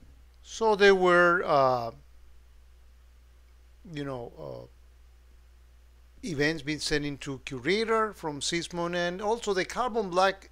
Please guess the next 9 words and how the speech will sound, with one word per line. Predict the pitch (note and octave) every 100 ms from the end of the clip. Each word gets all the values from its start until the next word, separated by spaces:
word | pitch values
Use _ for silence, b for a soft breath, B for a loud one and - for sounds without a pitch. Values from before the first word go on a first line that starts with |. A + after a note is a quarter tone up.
| -
agent | A3+ E3 D#3+ D#3+ E3 D#3 -
cleverly | F3 D#3+ D#3+ D#3+
detected, | D#3 - F3+ - C#3+ -
uh, | C#3+ B2+
the | C#3 C#3+
actual | D3 C3+ D3 E3
exploitation. | D3+ - C#3+ C3+ - D3 D#3 - G2 - b b b b b b b -
And, | C#3+ B2+ A#2+
um, | A#2+ A2+